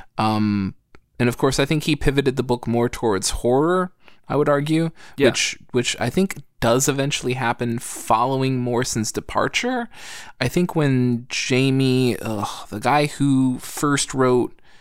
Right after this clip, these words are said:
Speaker 1: Hellblazer, when he takes over Animal Man, the book pivots more towards horror, unsurprisingly. Um,
Speaker 2: Yeah,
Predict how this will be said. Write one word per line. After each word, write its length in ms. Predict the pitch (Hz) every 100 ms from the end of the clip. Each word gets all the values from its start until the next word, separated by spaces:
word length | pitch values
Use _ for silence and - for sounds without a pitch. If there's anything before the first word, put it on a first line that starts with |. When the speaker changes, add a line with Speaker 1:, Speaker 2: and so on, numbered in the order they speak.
| - _ -
Speaker 1:
Hellblazer, 880 | - 127 123 117 104 90 104 104 113
when 180 | 117 117
he 300 | - 175 190
takes 400 | - 151 - 147
over 320 | 135 127 135
Animal 400 | - 120 123 117
Man, 480 | 117 113 107 107 110 - - - - - -
the 80 | 123
book 320 | 135 123 -
pivots 420 | - 117 107 -
more 280 | 110 101 107
towards 380 | - 110 98 -
horror, 480 | 110 101 104 98 - -
unsurprisingly. 960 | 113 - 98 - 87 - 92 95 110 - - - - -
Um, 560 | - 104 50 50 52 - _ _ _ _ _ _
Speaker 2:
Yeah, 260 | 139 131